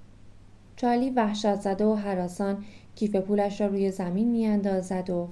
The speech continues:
فرار می‌کند. از چند خیابان می‌گذرد و آنقدر می‌دود که به خانهٔ یکی از اقوام می‌رسد و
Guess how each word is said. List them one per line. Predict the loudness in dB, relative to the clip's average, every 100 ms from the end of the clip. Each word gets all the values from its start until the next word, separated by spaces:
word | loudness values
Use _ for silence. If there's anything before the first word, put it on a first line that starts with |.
| -8
فرار | -6 -2 -2 -4
می‌کند. | -6 -10 -10 -10 -10 -12 -18 -20 -20 -20 -20 -20 -20 -20 -20 -20 -20 -20 -20 -14 -2
از | 0 2
چند | 2 4 4
خیابان | 4 6 6 4
می‌گذرد | 4 4 4 4 4 2 0 -6 -18 0
و | 4
آنقدر | 6 4 2 2 2 2
می‌دود | 2 4 2 2 4 2 2
که | 0
به | -2
خانهٔ | -2 -2 0 0
یکی | 0 0 0
از | 0 0 -2
اقوام | -6 -4 -2 2
می‌رسد | 2 2 0 -2 -2 2
و | 2